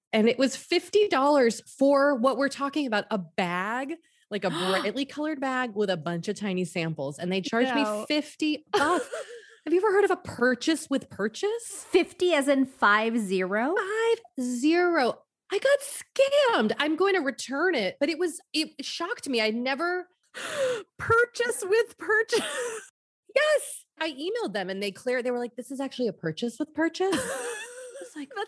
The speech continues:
Speaker 2: sounds like a joke,
Speaker 1: Yes, I know.
Speaker 2: honestly. <laughs>
Speaker 1: Anyway,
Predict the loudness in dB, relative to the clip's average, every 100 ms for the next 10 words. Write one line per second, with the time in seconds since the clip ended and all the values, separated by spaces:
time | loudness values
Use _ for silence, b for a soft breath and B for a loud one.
0 | -4 -2 0 0 0 -2 -6 -6 -4 0
1 | 2 4 4 4 4 2 2 -8 -16 -16
2 | -12 -2 2 4 6 6 6